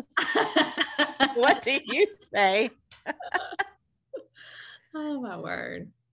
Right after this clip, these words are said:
Speaker 2: Oh, man. You guys, like, seriously, I, it's just been, uh, uh, thanks for, I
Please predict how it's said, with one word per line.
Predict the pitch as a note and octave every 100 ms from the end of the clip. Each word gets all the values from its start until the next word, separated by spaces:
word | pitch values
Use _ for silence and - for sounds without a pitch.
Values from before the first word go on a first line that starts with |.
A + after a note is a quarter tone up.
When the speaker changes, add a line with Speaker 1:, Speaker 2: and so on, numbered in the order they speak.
| _ _ _
Speaker 2:
Oh, | C4 C#4 B3 B3 A#3+ A3
man. | G3+ F3+ F3+ F3 F3 F#3
You | B3+
guys, | B3+ G#3 G3 F#3+ F#3+ F#3+ _
like, | G#3+ G#3+ - -
seriously, | - B3+ B3 B3+ -
I, | A3
it's | A3+ A#3
just | D4+ D4
been, | E4 D4+ C#4+ - _ -
uh, | G#3+ -
uh, | G#3+
thanks | C4+ D4
for, | D4+ -
I | A3+ A#3+